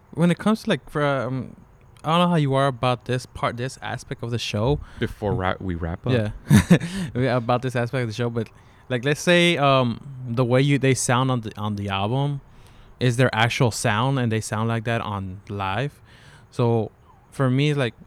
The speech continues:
Speaker 1: I don't, I'm, I'm here for that, but I'm also how you present the show, what, like, lighting, the s-, how the, the set, the setup is made. The, uh, let's say for me, for my instance, the perfor-, the, the concerts I go to, there's mostly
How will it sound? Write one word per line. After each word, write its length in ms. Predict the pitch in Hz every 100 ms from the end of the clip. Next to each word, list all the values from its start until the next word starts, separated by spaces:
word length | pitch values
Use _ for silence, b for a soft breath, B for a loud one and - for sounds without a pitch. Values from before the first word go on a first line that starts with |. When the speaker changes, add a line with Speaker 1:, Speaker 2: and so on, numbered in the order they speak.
| - -
Speaker 1:
I 100 | 110
don't, 200 | 147 147
I'm, 240 | 113 139 135
I'm 160 | 135
here 180 | 147 165
for 160 | - 110
that, 300 | 120 156 143
but 80 | 127
I'm 60 |
also 360 | 127 135 147 135 B B B B B B -
how 240 | - 131
you 180 | 135 139
present 540 | - 113 - 127 123
the 100 | - 110
show, 400 | - - 120 113
what, 360 | 104 113 117
like, 240 | 110 113 - _ _ _ - b b -
lighting, 720 | 110 117 123 123 120 117 117
the 120 | 104
s-, 240 | 107 - -
how 220 | 107 104
the, 220 | 107 104 -
the 100 | 123
set, 640 | - - 120 120 120 113
the 80 | 117
setup 440 | - 123 120 123
is 180 | 117 113
made. 460 | 120 117 120 123 117
The, 340 | 113 107 101 B B B
uh, 180 | - 110
let's 200 | 107 117
say 300 | - 123 120
for 160 | 110 120
me, 240 | 117 127
for 180 | 117 127
my 200 | 117 123
instance, 320 | 123 - 123
the 80 | 113
perfor-, 420 | - 113 123 113 113
the, 180 | 117
the 140 | 110 113
concerts 360 | - 117 117
I 100 | 117 113
go 140 | 113
to, 140 | - 117
there's 260 | 117 104
mostly 500 | 113 113 113 117 113